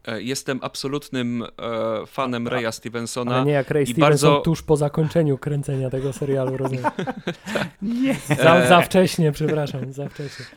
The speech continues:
Speaker 1: Too soon. E, ale, e, e, i nie, no nie mogę odżałować, że, że,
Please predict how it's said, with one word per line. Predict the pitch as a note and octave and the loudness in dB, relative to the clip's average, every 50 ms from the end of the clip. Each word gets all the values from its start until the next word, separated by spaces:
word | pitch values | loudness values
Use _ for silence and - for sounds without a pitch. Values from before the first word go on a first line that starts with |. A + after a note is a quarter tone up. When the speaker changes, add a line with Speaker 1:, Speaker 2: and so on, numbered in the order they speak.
| - | -6
Speaker 1:
Too | - D#3 D3 | -4 -4 -2
soon. | - - - E3+ D#3 D3 C#3+ C3+ B2 A#2+ A#2 A2 - - - D#3+ - A3 G#3+ - | -2 0 0 2 4 4 4 4 2 0 -4 -6 -10 -14 -16 -14 -14 -12 -8 -4
E, | A#2 C3 C3 B2 - - | 0 0 0 0 0 2
ale, | - C#3 C#3 C#3 C#3 C#3 C#3 C#3 | 2 4 6 8 8 8 8 6
e, | |
e, | - - _ - F#2+ A2 B2+ C3+ C3+ C3 C3 C3 A#2+ A#2 - - - G#2 A2 G#2 F2+ - - | 4 0 _ -10 -8 -6 -4 -2 -2 0 0 0 -2 -2 -6 -8 -10 -12 -12 -12 -14 -14 -12
i | D3+ C#3+ D3 | -10 -8 -8
nie, | D3+ C3 A#2 C#3+ D3+ F3+ F#3+ | -6 -8 -6 -2 0 0 0
no | B2 E3+ G3+ | 0 0 0
nie | A3+ A#3+ | 0 2
mogę | A3 F#3+ D3+ C3+ C#3 | 2 2 2 0 -2
odżałować, | C3 A#2 A2 B2 A#2+ A2+ A2+ G#2+ G#2+ A2 G#2+ | -2 -2 -4 -4 -4 -4 -6 -8 -8 -12 -10
że, | G#2 A2+ A2+ A2 G#2+ G#2 G#2+ | -8 -6 -6 -4 -4 -6 -6
że, | G#2+ A2+ A#2 A2 G#2+ G#2 G#2+ G#2+ | -6 -6 -6 -4 -4 -4 -6 -6